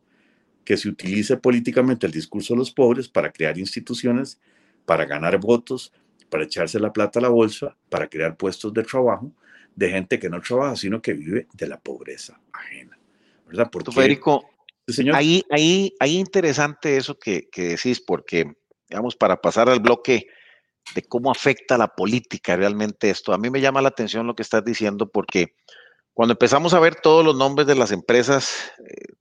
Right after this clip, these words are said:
Speaker 2: del Estado benefactor, todas llevan la palabra desarrollo, ¿verdad? Asociación de desarrollo, junta de desarrollo, eh, todo es desarrollo y desarrollo y desarrollo, pero al final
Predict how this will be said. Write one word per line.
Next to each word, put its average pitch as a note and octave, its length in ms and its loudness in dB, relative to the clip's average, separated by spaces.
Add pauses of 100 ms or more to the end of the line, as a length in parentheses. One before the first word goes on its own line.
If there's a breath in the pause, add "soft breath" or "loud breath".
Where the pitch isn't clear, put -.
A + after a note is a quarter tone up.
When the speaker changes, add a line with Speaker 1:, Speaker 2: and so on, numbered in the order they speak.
Speaker 2:
del E2+ 120 -12
Estado A#2 400 2
benefactor, A2+ 720 -2 (1040 soft breath)
todas B2+ 220 4
llevan C3 200 2
la C3+ 120 2
palabra A2 580 2
desarrollo, E2 560 -2
¿verdad? E2+ 240 -4 (100)
Asociación G2+ 720 0
de G#2+ 80 2
desarrollo, G2+ 640 0
junta G#2+ 460 0
de G2 60 6
desarrollo, G2 680 2 (460 loud breath)
eh, G2+ 220 4
todo B2+ 260 6
es A#2+ 60 0
desarrollo A#2+ 580 4
y B2+ 80 6
desarrollo A#2 480 2
y B2+ 60 4
desarrollo, A2 520 0 (240)
pero B2 220 6
al A#2+ 100 2
final C#3 540 2